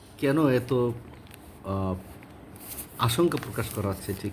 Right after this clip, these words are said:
সেটা বোঝা যাচ্ছে না। যে নির্বাচন যে নিয়ম মতো হবে না অনিয়ম হবে, এটাই বা তিনি কি করে নিশ্চিত হলেন? নির্বাচন তো সুন্দর হতেও পারে, কিন্তু তারপরেও তিনি আশঙ্কা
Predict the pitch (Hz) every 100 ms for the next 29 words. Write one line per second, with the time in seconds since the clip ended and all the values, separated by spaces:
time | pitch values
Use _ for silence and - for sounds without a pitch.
0 | - 98 92 95 95 90 80 - - -
1 | - - - - - - - - 101 110
2 | 113 127 131 147 165 156 147 143 131 120
3 | 117 - - - - - - - - -
4 | - - - - - 123 143 135 117 104
5 | 104 110 110 107 123 147 127 104 95 110
6 | 127 - - 113 120 147 135 120 120 117
7 | 113 101 - - 156 156 117 107 95 -
8 | - 107 110 - 90 - - - - -
9 | - - - - - - - 113 110 113
10 | 120 117 117 120 117 117 - - - -
11 | - - 143 135 104 107 110 90 - -
12 | - - - - - - - - - -
13 | - - - - 131 143 151 139 135 185
14 | 185 180 170 131 - 170